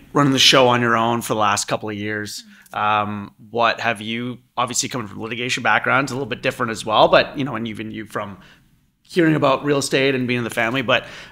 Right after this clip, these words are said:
uh, what have you found has been different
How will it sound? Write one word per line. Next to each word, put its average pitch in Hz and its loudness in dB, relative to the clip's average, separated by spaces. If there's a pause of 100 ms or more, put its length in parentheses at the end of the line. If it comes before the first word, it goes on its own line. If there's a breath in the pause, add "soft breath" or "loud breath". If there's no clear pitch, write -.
uh, 113 4
what 151 2
have 151 2
you 151 2
found 131 6
has 117 -2
been 123 -6 (680 soft breath)
different 135 0